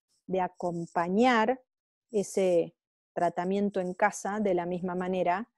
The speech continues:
y que solo un tipo de padres están en condiciones de hacerlo de tal forma que emocionalmente los chicos estén contenidos. Entonces ahí es donde tenemos que activar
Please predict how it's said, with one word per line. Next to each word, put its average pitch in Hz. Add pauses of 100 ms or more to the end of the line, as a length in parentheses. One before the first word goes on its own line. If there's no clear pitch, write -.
(380)
y 196
que 208
solo 269
un 302
tipo 214
de 185
padres 220
están 208
en 214
condiciones 196
de 185
hacerlo 220 (1000)
de 190
tal 202
forma 214
que 196
emocionalmente 196
los 196
chicos -
estén 180
contenidos. 165 (300)
Entonces 202
ahí 233
es 285
donde 285
tenemos 240
que 214
activar 247